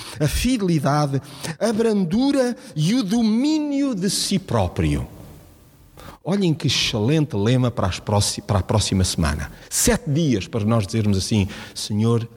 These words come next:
doma-me. Senhor, domina-me. Senhor, controla-me." Que coisa extraordinária se nós, nos desaguisados que tivermos, nós formos pessoas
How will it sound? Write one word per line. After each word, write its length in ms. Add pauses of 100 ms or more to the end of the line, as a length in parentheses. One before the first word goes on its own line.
doma-me. 680 (880)
Senhor, 540 (100)
domina-me. 720 (840)
Senhor, 420
controla-me." 880 (1800)
Que 120
coisa 240
extraordinária 840
se 320
nós, 360
nos 200
desaguisados 800
que 140
tivermos, 600 (220)
nós 160
formos 420
pessoas 480